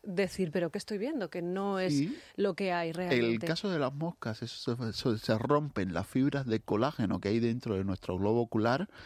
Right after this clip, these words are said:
Speaker 2: y produce esas ro-, esas mosquitas que se, se resuelven de forma espontánea. No es necesario hacer una actuación muy fuerte, pero si nos preocupan,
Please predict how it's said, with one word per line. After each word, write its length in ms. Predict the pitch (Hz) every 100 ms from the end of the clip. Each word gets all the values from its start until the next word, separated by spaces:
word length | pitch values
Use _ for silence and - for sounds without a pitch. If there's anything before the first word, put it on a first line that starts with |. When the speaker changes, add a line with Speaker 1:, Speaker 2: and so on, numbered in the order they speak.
| - -
Speaker 2:
y 140 | -
produce 680 | 170 151 123 156 190 - 101 -
esas 400 | 113 117 143 131
ro-, 140 | 120 -
esas 260 | 113 147
mosquitas 520 | 127 110 - 107 151 160
que 140 | 98
se, 340 | - 90 - -
se 140 | -
resuelven 640 | 98 101 - 127 127 156 240 - - -
de 140 | 98
forma 260 | 98 107 110
espontánea. 680 | 110 104 101 120 143 104 90
No 120 | 90
es 80 | 92
necesario 680 | 107 98 101 98 101 107 113 - - -
hacer 420 | - - 101 104
una 220 | 104 98
actuación 460 | 98 - 101 - 98
muy 100 | 101
fuerte, 280 | 98 160 147
pero 140 | 87 90
si 100 | -
nos 120 | 92
preocupan, 480 | - 95 113 113 143